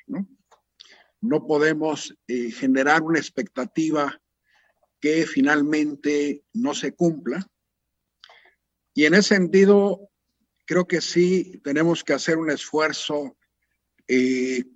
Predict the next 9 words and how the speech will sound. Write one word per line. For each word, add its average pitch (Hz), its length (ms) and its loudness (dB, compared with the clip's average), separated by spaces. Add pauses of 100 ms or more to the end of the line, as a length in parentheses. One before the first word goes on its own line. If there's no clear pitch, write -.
(400)
al 131 200 0
menos 170 560 0
al 139 160 0
interior 139 500 2
de 160 120 0
la 135 100 -2
Universidad 127 480 -2
Autónoma 151 420 -4
Metropolitana, 131 1000 -4